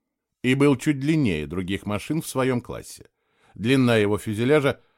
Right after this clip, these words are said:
составляла тридцать целых четыре десятых метра, что было на десять метров больше, чем средняя длина джетов других жителей поселка. Другие два были поменьше и сейчас должны были стоять в ангарах.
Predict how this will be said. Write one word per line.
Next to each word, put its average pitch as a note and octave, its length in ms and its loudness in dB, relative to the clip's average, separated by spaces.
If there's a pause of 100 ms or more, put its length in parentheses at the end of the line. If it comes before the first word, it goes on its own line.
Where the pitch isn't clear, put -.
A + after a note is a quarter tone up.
(140)
составляла C3 680 2
тридцать C#3+ 520 -2
целых D#3 380 0 (220)
четыре C3 400 -2
десятых A#2 480 -4
метра, - 360 -14 (340)
что - 220 -2
было B2+ 200 4
на C3+ 120 2
десять C3 380 -2
метров D#2 420 -4
больше, A2 460 0 (280)
чем B2 220 -2
средняя C3 460 0
длина A2+ 300 0
джетов A#2+ 480 -2
других A#2 460 -2
жителей G#2 380 -6
поселка. - 580 -12 (540)
Другие G#2 540 0
два C3 280 0 (220)
были E3 280 0
поменьше A2+ 600 0 (260)
и B2+ 100 0
сейчас B2 460 0
должны B2 360 0
были B2 180 0
стоять G2+ 540 -2
в G#2+ 100 -2
ангарах. F#2 520 -6